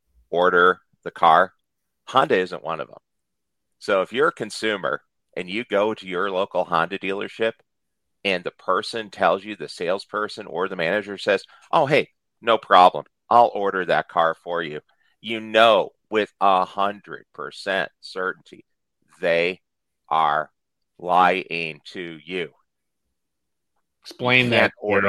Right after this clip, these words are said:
Speaker 1: a
Speaker 2: Daryl, 'cause I
Speaker 1: Honda.
Speaker 2: don't think people understand what you're saying.
Speaker 1: You can't order a Honda. G M, you can order a car. Dodge, Chrysler, Jeep, Ram, you can order a car. Your name comes on the window sticker. Your name's on the invoice.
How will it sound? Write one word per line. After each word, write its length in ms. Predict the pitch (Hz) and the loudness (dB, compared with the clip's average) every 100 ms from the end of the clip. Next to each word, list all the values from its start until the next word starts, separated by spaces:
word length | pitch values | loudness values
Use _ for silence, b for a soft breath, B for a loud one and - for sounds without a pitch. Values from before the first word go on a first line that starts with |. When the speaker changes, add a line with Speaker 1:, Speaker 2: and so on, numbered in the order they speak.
| 98 | 2
Speaker 1:
a 40 | |
Speaker 2:
Daryl, 60 | - | 2
'cause 140 | 92 | 0
I 60 | 87 | 2
Speaker 1:
Honda. 80 | 117 | 2
Speaker 2:
don't 180 | 117 | 2
think 180 | 120 110 | -2 -2
people 300 | 110 107 104 | -4 -6 -4
understand 500 | 101 98 92 104 98 | -4 -4 -6 -4 -4
what 120 | 98 | -4
you're 100 | 95 | -6
saying. 480 | 90 - 95 90 87 _ _ _ _ - | -8 -6 -6 -6 -12 _ _ _ _ -20
Speaker 1:
You 100 | 117 | -18
can't 400 | - 123 117 - - | -8 -2 -2 -2 -6
order 320 | 107 98 95 | -8 -6 -6
a 100 | 85 | -6
Honda. 460 | 90 87 82 - _ _ _ _ _ _ _ _ _ - | -4 -4 -4 -12 _ _ _ _ _ _ _ _ _ -16
G 260 | 110 120 | -6 0
M, 220 | 113 131 151 | 2 2 -2
you 120 | 139 | -12
can 120 | 135 | -10
order 280 | 131 131 139 | -8 -4 -4
a 40 | |
car. 360 | - 143 156 170 _ _ _ _ _ | -2 -2 -2 -6 _ _ _ _ _
Dodge, 240 | - 87 - | -2 -2 -2
Chrysler, 340 | 104 92 - | -4 -4 -6
Jeep, 220 | 90 90 95 | -12 -10 -6
Ram, 320 | 101 139 156 - | -6 -6 -10 -16
you 120 | 92 | -14
can 100 | 95 | -8
order 280 | 95 107 104 | -6 -4 -6
a 60 | |
car. 280 | - 107 123 | 0 0 0
Your 180 | 107 78 | -4 -10
name 280 | 80 90 98 | -6 -6 -4
comes 320 | 104 101 95 | -4 -4 0
on 160 | 101 | -2
the 80 | 98 | -2
window 260 | 95 104 110 | -8 -6 -6
sticker. 440 | - 110 - 120 | -6 -6 -6 -8
Your 140 | 95 78 | -10 -14
name's 380 | 78 90 98 | -12 -12 -6
on 140 | 107 101 | -4 -4
the 140 | 95 | -4
invoice. 480 | 101 - 120 120 - | -8 -6 -6 -6 -8